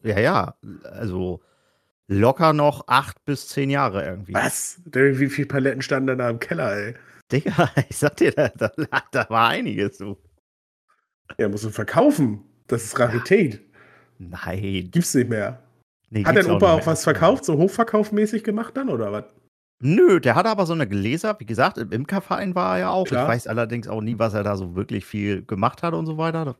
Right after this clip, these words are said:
Speaker 1: Keine Ahnung. Ist ja so ein Hob-, Hobby halt. Also der, der, als alter Mann, sag ich jetzt mal, der wusste sich zu beschäftigen. Dem wa-, war nie langweilig ohne Arbeit. Der hat sich immer neue Arbeit gemacht, ne?
Speaker 2: Aber ist Imkerei nicht sogar ein Beruf?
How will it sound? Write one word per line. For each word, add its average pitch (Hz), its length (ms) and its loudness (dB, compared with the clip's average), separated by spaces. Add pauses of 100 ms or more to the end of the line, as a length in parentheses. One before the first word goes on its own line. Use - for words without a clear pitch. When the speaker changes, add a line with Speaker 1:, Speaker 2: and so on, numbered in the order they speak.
Speaker 1:
Keine 98 220 -6
Ahnung. 135 340 -2 (560)
Ist - 100 -14
ja 104 80 -2
so 101 100 -2
ein 92 120 -2
Hob-, 107 180 -2 (100)
Hobby 127 220 2
halt. 165 300 -2
Also 98 220 -4
der, 95 160 -2 (180)
der, 107 100 0 (460)
als 123 220 -2 (520)
alter 113 240 2
Mann, 113 220 2
sag 131 200 6
ich 131 60 -6
jetzt 147 200 -4
mal, 135 140 4
der 127 180 2
wusste 139 220 -2
sich 131 200 -6
zu 151 100 -16
beschäftigen. 123 540 -2
Dem 101 180 0
wa-, 113 220 2
war 123 120 4
nie 123 140 -2
langweilig 107 480 2
ohne 95 240 -4
Arbeit. 92 320 -2
Der 101 60 0
hat 104 140 0
sich 104 100 -8
immer 107 160 -4
neue 104 260 0
Arbeit 101 240 -2
gemacht, 107 380 -4
ne? 95 180 -8 (220)
Speaker 2:
Aber - 160 -4
ist - 140 -6
Imkerei 120 420 -4
nicht 143 140 -4
sogar 120 220 0
ein 104 120 -14
Beruf? - 640 -2